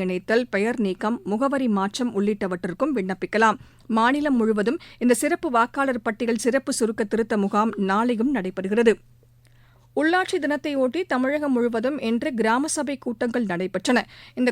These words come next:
கூட்டத்தில் கிராம ஊராட்சிகளில் செயல்படுத்தப்பட்டு வரும் மத்திய, மாநில அரசுகளின் திட்டங்கள், அதன் பயன்பாடு, மக்கள் நலத் திட்டங்களுக்கான பயனாளிகள் தேர்வு செய்யப்படும் முறை உள்ளிட்டவை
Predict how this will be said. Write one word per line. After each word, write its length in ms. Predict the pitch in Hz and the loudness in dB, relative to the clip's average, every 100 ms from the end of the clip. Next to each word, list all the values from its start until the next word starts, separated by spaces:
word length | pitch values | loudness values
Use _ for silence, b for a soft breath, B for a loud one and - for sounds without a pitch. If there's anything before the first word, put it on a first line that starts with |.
| 277 | 0
கூட்டத்தில் 440 | 277 294 294 277 220 | -2 -2 -2 -2 2
கிராம 340 | 226 269 294 240 | 2 2 2 2
ஊராட்சிகளில் 640 | 247 247 269 226 220 214 | 2 0 0 0 0 0
செயல்படுத்தப்பட்டு 680 | 202 220 226 214 208 208 202 | -2 -2 -6 -6 -6 -4 -2
வரும் 200 | 196 226 285 B B 226 | 0 0 -2 B B 2
மத்திய, 360 | 240 254 339 349 262 | 2 2 -2 0 0
மாநில 340 | 233 254 262 208 | 2 2 0 0
அரசுகளின் 480 | 233 247 233 226 214 | -2 0 0 0 0
திட்டங்கள், 480 | 196 208 196 220 294 B B 233 | -2 -2 0 0 -2 B B 0
அதன் 180 | 226 233 | 0 0
பயன்பாடு, 640 | 226 240 262 254 226 233 269 208 | 0 0 -2 0 0 0 -2 -2
மக்கள் 320 | 226 - 320 302 | -2 0 -2 0
நலத் 180 | 262 240 | -2 -2
திட்டங்களுக்கான 760 | 240 233 226 214 220 240 269 214 | -2 0 0 0 -2 -2 -2 -2
பயனாளிகள் 560 | 220 247 254 254 233 - | 0 0 0 0 0 2
தேர்வு 280 | 226 254 254 | 2 2 -2
செய்யப்படும் 500 | 247 226 226 214 208 190 | -2 -2 -2 0 0 2
முறை 160 | 220 226 | 2 2
உள்ளிட்டவை 420 | 202 208 208 190 | 0 0 0 -2